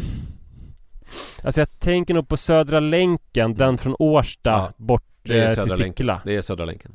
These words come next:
Speaker 1: Södra länken.
Speaker 2: Söderledstunneln
Speaker 1: Ja,
Speaker 2: är
Speaker 1: alltså,
Speaker 2: den som
Speaker 1: jag
Speaker 2: går under Götgatan, kan man säga.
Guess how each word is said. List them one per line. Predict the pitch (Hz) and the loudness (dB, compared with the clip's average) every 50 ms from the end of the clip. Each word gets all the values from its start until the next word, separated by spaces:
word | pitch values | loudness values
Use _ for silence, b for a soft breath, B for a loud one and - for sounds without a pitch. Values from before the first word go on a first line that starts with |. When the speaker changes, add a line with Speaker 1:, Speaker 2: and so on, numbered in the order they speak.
| - - - | -20 -20 -16
Speaker 1:
Södra | - - 180 175 160 139 151 156 | -2 4 6 6 6 6 4 2
länken. | 156 147 151 139 120 104 - - 107 90 | 2 2 0 0 -2 -4 -6 -8 -10 -2
Speaker 2:
Söderledstunneln | - 143 135 117 117 120 110 143 156 165 151 | 0 2 2 2 2 2 4 4 4 4 4
Speaker 1:
Ja, | 135 131 | 2 0
Speaker 2:
är | |
Speaker 1:
alltså, | 170 160 160 175 | 0 2 2 4
Speaker 2:
den | 175 | 4
som | 175 | 4
Speaker 1:
jag | - 110 | 4 2
Speaker 2:
går | 110 110 | 2 0
under | 107 117 123 123 123 120 117 107 107 107 104 | 2 2 0 0 0 0 0 0 0 0 0
Götgatan, | 101 98 101 110 104 95 - - 135 139 - 113 90 | 0 0 0 0 0 -2 -2 -2 -2 -2 -2 -4 -8
kan | 85 85 | -8 -10
man | 80 78 | -10 -12
säga. | - - - | -12 -16 -18